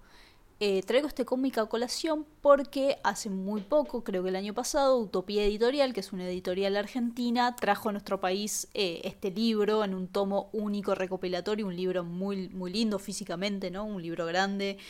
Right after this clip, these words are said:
eh, de formato europeo, a puro color, eh,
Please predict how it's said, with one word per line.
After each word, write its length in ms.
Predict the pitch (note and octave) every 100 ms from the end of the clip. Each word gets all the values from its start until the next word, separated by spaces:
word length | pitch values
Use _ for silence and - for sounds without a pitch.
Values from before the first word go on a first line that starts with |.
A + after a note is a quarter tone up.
| - - -
eh, 520 | F#3 E3 D#3+ - -
de 140 | F3 E3+
formato 500 | G3 F#3 F#3 F#3 F#3+
europeo, 880 | F#3 F3+ F3+ G#3 G#3 G#3 G3+ F#3 -
a 220 | F#3+ -
puro 320 | A3 G#3 G3
color, 520 | G3 G3 G#3+ A3+ A#3 A#3 - - -
eh, 540 | - F3+ F3 F3 F3